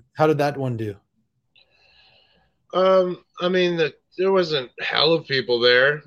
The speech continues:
Speaker 2: but it was okay. It, it could have been a lot better. But, I mean, for our first show back in Reno,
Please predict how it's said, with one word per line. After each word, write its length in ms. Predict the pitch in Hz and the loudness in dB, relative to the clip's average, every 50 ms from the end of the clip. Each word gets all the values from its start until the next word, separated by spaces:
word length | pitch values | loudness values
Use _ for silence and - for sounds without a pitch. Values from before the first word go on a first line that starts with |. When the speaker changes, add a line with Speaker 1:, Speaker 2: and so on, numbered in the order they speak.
| 131 | -6
Speaker 2:
but 280 | - 135 131 127 123 - _ - | -2 -2 0 0 -2 -6 _ -14
it 80 | 143 143 | -10 -8
was 380 | 139 131 123 - - - - _ _ _ _ - | -6 -6 -6 -8 -12 -18 -20 _ _ _ _ -6
okay. 720 | 131 123 120 - - 127 135 143 135 123 123 127 135 139 - _ _ _ _ _ _ _ _ - | -6 -6 -6 -6 -4 -2 0 0 0 0 0 -2 -6 -10 -16 _ _ _ _ _ _ _ _ -14
It, 140 | 127 120 - - | -14 -12 -12 -14
it 160 | 135 131 - | -16 -8 -6
could 120 | 180 156 | -4 -4
have 80 | 143 135 | -4 -4
been 100 | 135 123 | -4 -4
a 40 | 113 | -4
lot 280 | 117 117 113 104 87 | -4 -4 -6 -6 -6
better. 360 | 107 107 107 110 113 127 - _ _ _ - | -8 -8 -6 -8 -8 -10 -12 _ _ _ -2
But, 140 | 160 160 | 0 2
I 60 | 165 165 | 2 2
mean, 160 | 170 160 156 | 0 -2 -4
for 180 | - 175 170 | -2 0 2
our 80 | 160 156 | 2 2
first 300 | - - 165 160 151 - | 2 0 -2 -2 -2 -2
show 160 | - 165 151 | 0 0 0
back 300 | 139 147 147 143 139 - | 0 -2 -4 -4 -6 -8
in 60 | 135 | -10
Reno, 520 | 127 131 139 139 139 139 139 135 131 131 | -10 -8 -8 -8 -6 -6 -6 -8 -10 -12